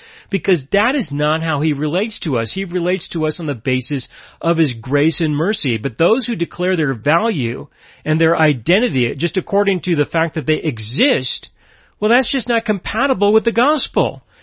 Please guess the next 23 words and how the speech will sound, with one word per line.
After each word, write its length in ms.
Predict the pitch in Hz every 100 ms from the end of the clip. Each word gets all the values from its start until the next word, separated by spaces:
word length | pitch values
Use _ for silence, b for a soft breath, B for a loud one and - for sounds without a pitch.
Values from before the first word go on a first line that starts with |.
| b
And 280 | - 180 135
this 300 | 160 233 -
is 220 | 202 190
a 100 | 208 - -
form 440 | 160 117 120 156 - -
of 160 | 180 185 - -
pride. 640 | 214 240 202 107 - - _ _ b b b b b _ -
Pride 320 | 185 220 233
can 160 | 247
show 200 | 226 220
up 140 | 214 214
in 120 | 196
many 180 | 196 202
different 320 | 190 185 190
ways. 400 | 180 156 110 110
It 120 | 170
can 120 | 160 135
show 280 | - 175
up 160 | 180 180
in 80 | 170
the 100 | 151
sense 340 | - 170 165
of 200 | 156 143